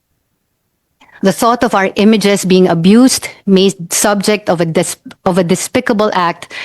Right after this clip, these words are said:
that is nothing to the perpetrator but a mere carnal entertainment is horrifying. Just, just like those guys that have been,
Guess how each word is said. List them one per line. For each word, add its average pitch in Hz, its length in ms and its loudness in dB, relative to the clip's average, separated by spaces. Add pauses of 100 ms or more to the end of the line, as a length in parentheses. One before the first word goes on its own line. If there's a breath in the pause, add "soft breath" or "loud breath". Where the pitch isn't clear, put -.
(200 loud breath)
that 185 140 0
is 185 120 0
nothing 214 680 2
to 196 60 2
the 185 100 0
perpetrator 196 720 0
but 175 180 -2
a 175 60 0
mere 190 340 4
carnal 185 440 0
entertainment 165 840 0
is 156 100 -4
horrifying. 147 760 -2 (320 loud breath)
Just, - 300 -4
just 208 240 -2
like 190 320 0
those 175 540 -2
guys 156 480 0
that 175 180 -2
have 165 240 -2
been, 160 320 2